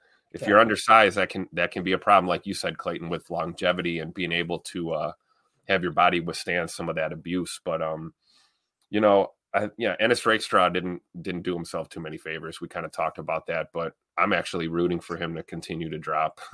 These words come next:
Speaker 1: <laughs> so we, we can hopefully
Speaker 2: <laughs>
Speaker 1: snatch,
Speaker 2: Right.
Speaker 1: snatch him a little bit. And, uh, yeah, it's a little, uh, I, I'm, don't get me wrong, I'm happy that, uh, people are starting to take notice of Max Melton. Um,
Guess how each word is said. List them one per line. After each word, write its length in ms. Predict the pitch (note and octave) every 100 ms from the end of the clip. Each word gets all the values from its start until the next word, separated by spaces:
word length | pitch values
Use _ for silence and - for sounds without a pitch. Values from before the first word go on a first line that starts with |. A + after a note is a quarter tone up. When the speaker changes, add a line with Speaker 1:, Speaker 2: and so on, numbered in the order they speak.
| -
Speaker 1:
<laughs> 240 | _ _ -
so 240 | - F2+
we, 280 | E2+ E2+ F2 _
we 100 | -
can 180 | - E3+
hopefully 460 | C#3 D#3 D#3+ D#3+ C3+
Speaker 2:
<laughs> 680 | C3+ - C3+ A2+ - A2
Speaker 1:
snatch, 340 | A2 G#2+ F2+ F2+
Speaker 2:
Right. 60 | - - -
Speaker 1:
snatch 320 | G#2 F#2+ F#2
him 120 | F#2+
a 60 | F2+
little 220 | F2+ F2
bit. 320 | E2+ F2+ F2
And, 240 | F2 F2+ F2
uh, 120 | E2+
yeah, 180 | F2 A2+
it's 120 | G#2
a 40 | G2
little, 340 | G2+ G#2 G2
uh, 200 | G2 F#2 - _ -
I, 100 | A#2+
I'm, 200 | G#2 A2 F#2+ - F#2+ _ -
don't 160 | B2 C3+
get 100 | D3
me 60 | A#2+
wrong, 260 | B2 A#2
I'm 140 | G2 F#2+
happy 320 | A#2 - A2+
that, 340 | G#2 G2 -
uh, 280 | G2+ F2+ E2 - _ _ _ _ _
people 240 | - A2 G#2
are 60 |
starting 320 | - G#2+ F#2+
to 60 | E2+
take 180 | G#2 F#2
notice 320 | F2+ G2 G2
of 140 | F2
Max 260 | F2+ F2+ -
Melton. 460 | F2 F2 G2+ G#2+ _ _
Um, 360 | E2+ E2 D#2+ D#2